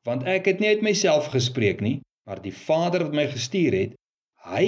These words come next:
het my 'n gebod gegee wat ek moet sê en wat ek moet spreek. En ek weet dat sy gebod die ewige lewe is. Wat ek dan spreek, net soos die Vader van my gesê het, so spreek ek." Jy weet,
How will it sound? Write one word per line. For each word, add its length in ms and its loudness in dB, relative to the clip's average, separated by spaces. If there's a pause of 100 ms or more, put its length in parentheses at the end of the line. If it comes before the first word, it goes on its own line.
het 120 0
my 200 4
'n 160 0
gebod 340 -2
gegee 380 -4
wat 160 -4
ek 200 -6
moet 140 -8
sê 280 -4 (260)
en 220 -6
wat 200 -4
ek 100 -4
moet 140 -4
spreek. 440 -6
En 120 -10
ek 220 -4
weet 300 2
dat 160 0
sy 160 2
gebod 400 0 (200)
die 160 0
ewige 280 -2
lewe 360 0
is. 160 -10 (420)
Wat 160 -2
ek 180 2
dan 180 4
spreek, 500 0 (540)
net 360 0
soos 240 2
die 140 0
Vader 400 0
van 220 -2
my 140 2
gesê 360 0
het, 180 -6 (180)
so 280 -4
spreek 380 -8
ek." 240 -20 (720)
Jy 140 -4
weet, 320 -6